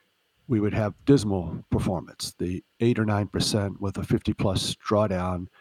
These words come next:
we, maybe we'd have a thirty percent drawdown or something like that. But it would, you know, we definitely don't wanna be put in that situation to only trade equities, even with our fantastic trend following, which we love so dearly.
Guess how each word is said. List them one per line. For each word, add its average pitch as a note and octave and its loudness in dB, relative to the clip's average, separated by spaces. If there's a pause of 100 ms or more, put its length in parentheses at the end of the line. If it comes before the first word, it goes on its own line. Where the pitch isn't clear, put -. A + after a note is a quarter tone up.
(560)
we, G#2+ 0
maybe A#2+ 4
we'd G#2+ 4
have G2 2 (200)
a - -8
thirty B2+ 8
percent F2 -4
drawdown - -8
or D#2+ -6
something F#2+ -2
like D#2+ -6
that. E2 -2
But G2 0
it G2+ 0
would, G#2+ 0
you C#3 4
know, E2 -4
we G#2 -6
definitely B2+ 4
don't B2 4
wanna G#2+ 0
be A2+ 2
put A2 2
in G#2 0
that F#2+ -2
situation G2 0
to F2+ -4
only G2+ -2
trade F#2+ 0
equities, F2+ -4 (640)
even B2+ 6
with G#2+ 2
our G2+ 4 (300)
fantastic - 0 (320)
trend G#2 0
following, D#2+ -4 (100)
which - -14
we G#2 0
love G#2+ 0
so F#2 -4
dearly. F#2 0